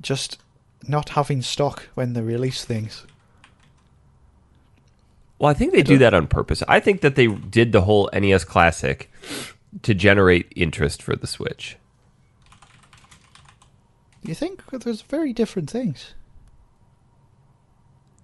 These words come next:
Speaker 2: Well, I know, but it got the, the, it got people talking about the name Nintendo again.
Speaker 1: Hmm.
Speaker 2: Because for the past couple of years, let's face it, Nintendo's been a little
Speaker 1: Shite.
Speaker 2: Yeah.
Speaker 1: Hmm.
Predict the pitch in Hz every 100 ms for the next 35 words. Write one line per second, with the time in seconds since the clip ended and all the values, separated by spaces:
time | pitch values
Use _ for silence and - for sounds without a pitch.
0 | _ _ _ _ - 185 - 220 220 -
1 | 107 208 - 143 - 117 98 104 117 -
2 | 117 151 - 156 127 - 98 107 90 87
3 | 87 85 85 82 78 76 - 80 71 58
4 | 60 - 52 - - _ _ _ - 151
5 | 143 139 85 82 85 _ _ - 110 98
6 | 143 - 98 85 76 80 78 - - -
7 | - 71 82 73 71 - 78 76 - -
8 | - - _ _ _ _ _ _ - -
9 | 120 110 - _ _ _ _ _ _ -
10 | - - - _ _ _ _ - 139 147
11 | 127